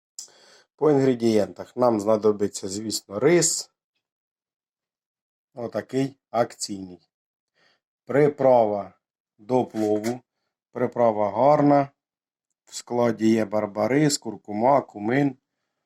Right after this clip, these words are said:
м'ясо, свинина, цибуля, сало, морква, часник,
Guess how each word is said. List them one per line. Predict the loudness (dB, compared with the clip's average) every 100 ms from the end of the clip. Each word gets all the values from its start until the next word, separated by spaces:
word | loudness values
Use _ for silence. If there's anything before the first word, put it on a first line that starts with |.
| _ _ _ _ _ _
м'ясо, | -16 -6 2 4 4 2 -2 -6 _
свинина, | -10 -2 0 2 2 2 -2 -4 _ _ _ _ _ _ _ _ _
цибуля, | -2 -2 -2 -8 -2 2 2 0 _ _ _ _ _
сало, | -8 -2 2 2 4 2 0 -2 _ _ _ _ _
морква, | -4 0 0 0 -4 -4
часник, | -2 -2 0 -2 -4 -6 -6 -8 _